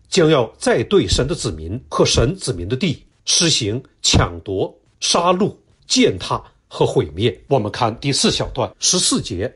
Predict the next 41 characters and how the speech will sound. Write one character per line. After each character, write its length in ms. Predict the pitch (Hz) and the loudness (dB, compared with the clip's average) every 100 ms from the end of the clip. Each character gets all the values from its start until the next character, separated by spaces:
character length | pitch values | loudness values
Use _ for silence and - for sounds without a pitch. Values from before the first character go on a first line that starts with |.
| - | -2
到 120 | 123 | 0
十 200 | - 143 | 0 0
六 160 | 214 - | 0 0
节， 300 | 85 73 - _ _ - | -6 -12 -16 _ _ 0
这 140 | 277 | 2
一 80 | 156 | 4
段 160 | 165 | 2
的 80 | 120 | 2
预 200 | 190 156 | 2 0
言 300 | 92 85 117 - - | -2 -4 -8 -12 -4
是 160 | - | -2
在 140 | 143 127 | 0 0
描 280 | 104 90 196 | 0 0 0
述 340 | - 240 - _ _ - | 2 0 -2 _ _ -6
仇 280 | - 135 - | 2 4 2
敌 220 | 107 123 | -2 -6
攻 300 | - 254 240 | 2 4 4
击 180 | 226 220 | 2 0
以 140 | 92 | -4
色 160 | - 165 | 0 2
列 140 | 170 | 2
的 80 | 101 | 2
时 140 | - | -2
候 260 | - 110 - _ _ _ - | -4 -6 -6 _ _ _ -8
所 180 | - 147 | -2 0
会 160 | 131 | 0
出 220 | - 208 | 0 0
现 260 | 180 185 120 | 2 0 -2
的 160 | 87 - _ _ | -6 -14 _ _
可 240 | - 95 | -8 -8
怕 200 | 85 - | -4 -2
的 100 | - | -2
场 240 | 107 - - | -2 -8 -6
面。 220 | 113 110 - _ _ _ | -4 -4 -6 _ _ _
第 120 | - 135 | -2 0
十 200 | - 175 | 0 0
四 200 | - 202 | -2 -2
节 140 | 113 | -2
的 80 | 92 | -2
经 220 | 113 117 | -4 -4
文 300 | 82 76 | -4 -10